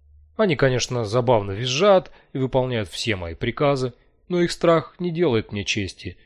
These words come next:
и, что ещё важней, не приносит практической пользы. Сила, повзаимствованная в ордене дырявой чаши, рассуждал я, постепенно иссякнет. Не сегодня, не завтра, возможно, даже не через сто лет.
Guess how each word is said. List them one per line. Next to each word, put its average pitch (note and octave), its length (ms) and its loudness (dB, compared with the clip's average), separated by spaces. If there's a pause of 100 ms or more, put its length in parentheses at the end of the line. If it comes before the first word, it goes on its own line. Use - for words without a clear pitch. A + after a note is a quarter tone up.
(260)
и, G2+ 280 -6
что - 220 -8
ещё B2+ 280 -2
важней, G2+ 460 -6 (300)
не D#3 160 -2
приносит C3 520 -2
практической - 600 -6
пользы. E2+ 460 -10 (880)
Сила, B2 340 0
повзаимствованная A2 840 -4
в A2 100 -4
ордене F#2+ 380 -6
дырявой G2+ 400 -4
чаши, F3 420 0 (360)
рассуждал D#3 520 2
я, D#3 240 2 (400)
постепенно A#3+ 680 -2
иссякнет. G2+ 640 -4 (460)
Не C3 160 -2
сегодня, F#3+ 800 2
не G#2 180 -6
завтра, C#3 640 2
возможно, D#3+ 520 2
даже D3 400 6
не D3 120 -4
через E3+ 260 0
сто D3 260 4
лет. G2 260 -2